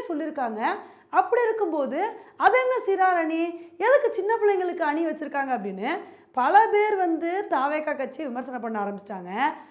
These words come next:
ஆனா இதுக்கு கூட ஒரு சில பேர் என்ன விளக்கம் கொடுத்தாங்க அப்படின்னா, "எப்பா சிறார் அணி அப்படின்றது குழந்தைங்களுக்காண்டி இல்ல, குழந்தைங்களை மானிட்டர் பண்றதுக்காண்டி அவங்களோட நலனுக்காண்டி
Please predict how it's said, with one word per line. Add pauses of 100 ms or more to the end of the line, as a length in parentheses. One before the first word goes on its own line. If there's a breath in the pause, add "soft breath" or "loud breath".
(160 loud breath)
ஆனா
இதுக்கு
கூட
ஒரு
சில
பேர்
என்ன
விளக்கம்
கொடுத்தாங்க
அப்படின்னா, (440 loud breath)
"எப்பா (140)
சிறார்
அணி
அப்படின்றது (500 loud breath)
குழந்தைங்களுக்காண்டி
இல்ல, (340 loud breath)
குழந்தைங்களை
மானிட்டர்
பண்றதுக்காண்டி (240)
அவங்களோட (200)
நலனுக்காண்டி